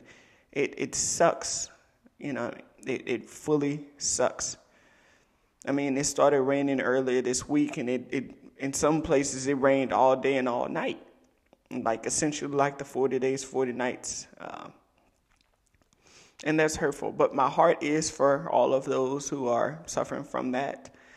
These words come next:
especially some of my family members. Uh, only thing I ask for you guys is to just think positive and, and just be grateful for whatever you have, because, uh, it could be gone in just a second. And it's, it's scary.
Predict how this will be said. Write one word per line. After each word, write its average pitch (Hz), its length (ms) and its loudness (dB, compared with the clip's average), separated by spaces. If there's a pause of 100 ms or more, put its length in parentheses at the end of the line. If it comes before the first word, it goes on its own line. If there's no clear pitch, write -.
(220)
especially 135 480 -2
some 147 100 -8
of 123 60 -6
my 113 160 -4
family 123 360 -4
members. 120 520 -4
Uh, - 320 -4 (400)
only 135 180 0
thing 135 220 -2
I 117 240 2
ask - 180 -6
for 123 140 -4
you 123 160 -4
guys 123 420 2
is 120 200 -4
to 120 200 -8 (160)
just 139 240 -8
think 127 200 -4
positive 123 600 0
and, 107 260 -8
and 120 240 -8 (300)
just 147 240 -10
be 151 80 -4
grateful 127 380 2
for - 200 -10
whatever 123 360 -2
you 120 160 -8
have, - 420 -6
because, - 400 -6 (920)
uh, - 320 -6
it - 100 -8
could 131 140 -4
be 131 80 -2
gone 131 340 2
in 104 140 -6
just - 260 -6
a 113 60 -6
second. - 380 -4 (1400)
And 107 340 -4
it's, - 300 -10
it's - 200 -8
scary. 160 460 -2